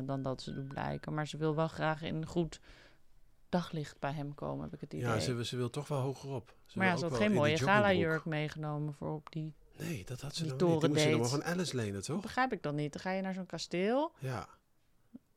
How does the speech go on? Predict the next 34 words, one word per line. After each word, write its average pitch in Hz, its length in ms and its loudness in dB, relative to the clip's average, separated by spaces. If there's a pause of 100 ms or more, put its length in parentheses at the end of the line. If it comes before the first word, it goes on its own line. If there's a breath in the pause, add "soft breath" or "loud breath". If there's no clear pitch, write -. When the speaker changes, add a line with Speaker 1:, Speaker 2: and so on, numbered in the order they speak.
(160)
Speaker 1:
en 202 120 -4
dan 202 200 -6
neem 202 160 0
je 202 60 -2
alleen 202 120 -2
maar 202 80 -6
spijkerbroeken 160 640 -4
mee. 135 280 -4
Speaker 2:
Vorige 156 240 0
week 143 140 0
zei 143 180 0
je, 131 80 0
de, 127 60 0
het 117 160 -2
vroeg 135 220 -6
je 131 80 -2
wat 117 120 -4
vind 156 140 -4
je 151 60 -4
van 139 100 0
het, 131 80 -4
zei 127 120 0
ik 120 80 -6
vind 123 140 -2
dat 101 100 -2
nep. 95 260 -2 (220)
Vind - 240 -20
je - 60 -2
Speaker 1:
Ja. 151 80 2
Speaker 2:
dat 147 120 -2
nog 151 120 -8
steeds? - 480 -6
Speaker 1:
Ja, 202 200 -12 (160)
nou, 180 360 -4